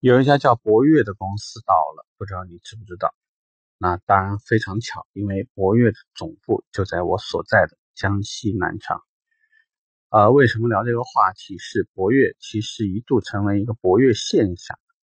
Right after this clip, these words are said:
甚至呢也成为很多黄牛他来运营所参考的一个很重要的一个，一个标准。那我想说的意思呢，就是会有很多客户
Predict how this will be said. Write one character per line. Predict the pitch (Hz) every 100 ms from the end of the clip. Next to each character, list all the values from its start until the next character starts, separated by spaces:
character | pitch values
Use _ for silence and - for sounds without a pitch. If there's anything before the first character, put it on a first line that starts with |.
| _ _
甚 | - 117
至 | 107 101
呢 | 87
也 | 85
成 | - -
为 | 98
很 | 117 - 78 -
多 | 107 120
黄 | - 180 160 135
牛 | 110 80 139 - _ _ _ -
他 | 113
来 | 104
运 | 110 135 101
营 | 90 92 113 _
所 | - 90 -
参 | - - 139 139
考 | - -
的 | 82
一 | 85
个 | 113
很 | - 82 -
重 | - 127
要 | 92 78
的 | 82
一 |
个， | 85 87 82 - - - - _ _
一 | 92
个 | -
标 | 98 98
准。 | - - _ _ _ _ - - - - _ _
那 | 147
我 | 131
想 | 160 98
说 | 92 156
的 | 143
意 | 160 131
思 | -
呢， | 92 98
就 | 104
是 | - - 90 _ _
会 | - 160
有 | 98 104
很 | - 80 78
多 | 98 101
客 | - 95
户 | - - -